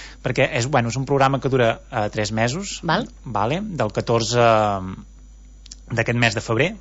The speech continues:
Speaker 1: del mes vinent, fins al quinze de maig, val? Seran, seran aquests tres mesos, i durant aquests tres mesos, cada setmana, eh, els joves passaran per diferents espais municipals,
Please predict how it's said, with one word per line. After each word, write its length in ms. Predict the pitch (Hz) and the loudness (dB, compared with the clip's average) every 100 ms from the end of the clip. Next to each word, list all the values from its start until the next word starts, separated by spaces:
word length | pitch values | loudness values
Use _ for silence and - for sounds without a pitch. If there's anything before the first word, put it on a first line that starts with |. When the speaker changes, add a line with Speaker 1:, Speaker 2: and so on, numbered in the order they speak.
| - | -10
Speaker 1:
del 140 | 104 | -8
mes 180 | 104 98 | -6 -4
vinent, 300 | 113 151 240 - - - - - | 0 0 0 -8 -20 -20 -20 -8
fins 280 | 143 123 113 | -2 0 2
al 180 | 110 | 2
quinze 240 | - 113 110 | 0 -4 -4
de 80 | 98 | 2
maig, 440 | 147 277 - - - - - - | 2 0 -6 -10 -14 -20 -20 -8
val? 260 | 110 139 269 | -2 -2 -4
Seran, 460 | - 110 104 104 107 | -8 -6 -4 -4 -6
seran 260 | - 113 107 | -4 -2 -2
aquests 220 | 110 - | -4 -4
tres 160 | 120 113 | -4 -2
mesos, 280 | 147 170 151 | -2 -2 -4
i 40 | |
durant 200 | 113 117 | -2 -2
aquests 220 | 110 117 - | -2 -4 -4
tres 180 | 127 | -2
mesos, 440 | 143 139 139 220 - - - - - | 0 0 0 -6 -12 -18 -18 -18 -4
cada 260 | - 120 120 | 0 2 2
setmana, 520 | - 131 123 123 151 | 2 4 4 4 2
eh, 480 | 165 135 117 117 131 | 4 4 2 0 -2
els 160 | 117 | -2
joves 240 | 113 123 - | -2 -2 -4
passaran 360 | 135 131 117 117 | -4 0 0 0
per 120 | 113 | -4
diferents 640 | 113 123 107 107 120 - | -2 0 0 0 -2 -4
espais 540 | - 127 - 113 110 - | -4 -6 0 0 0 -4
municipals, 920 | 170 131 131 123 110 - 85 - - | -4 0 2 0 0 -4 -6 -8 -14